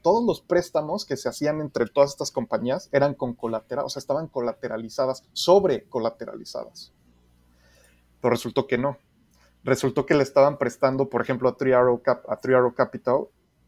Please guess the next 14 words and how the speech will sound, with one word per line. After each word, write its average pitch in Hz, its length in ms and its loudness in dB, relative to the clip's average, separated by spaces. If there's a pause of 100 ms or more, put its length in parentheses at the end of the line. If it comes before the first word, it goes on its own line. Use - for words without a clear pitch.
(120)
sin 151 600 -4 (600)
colateral, 123 540 -2 (180)
a 117 140 0
la 117 160 0
palabra. 135 500 0 (200)
"Ah, 190 220 4
¿me 165 120 -2
prestas 180 340 2
doscientos 175 280 -2
millones 156 200 -4
de 139 80 -4
dólares? 160 440 -2
Sí, 233 220 -10
ten". 214 280 -8